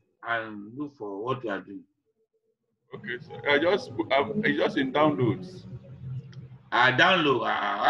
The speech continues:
Speaker 1: how should you put in download anyway? If you cannot find it, maybe let Baba Gana, uh, let Doctor Bako share it. So,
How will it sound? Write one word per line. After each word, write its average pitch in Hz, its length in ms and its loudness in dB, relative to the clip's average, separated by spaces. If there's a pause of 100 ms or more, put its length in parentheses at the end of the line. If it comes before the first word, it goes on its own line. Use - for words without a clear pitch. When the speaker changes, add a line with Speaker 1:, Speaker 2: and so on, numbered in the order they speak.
Speaker 1:
how 208 60 -6
should 151 120 -4
you 156 120 0
put 139 240 -4
in 123 160 -6
download 120 380 0
anyway? 135 340 -4 (1600)
If 302 140 4
you 220 80 4
cannot 214 340 6
find 202 300 6
it, 175 100 0
maybe 196 300 4
let 202 240 8
Baba 160 260 4
Gana, 143 460 6
uh, 123 800 -4
let 156 200 -2
Doctor 143 260 -2
Bako 135 340 -2
share 139 200 -2
it. 120 140 -6
So, 107 160 -14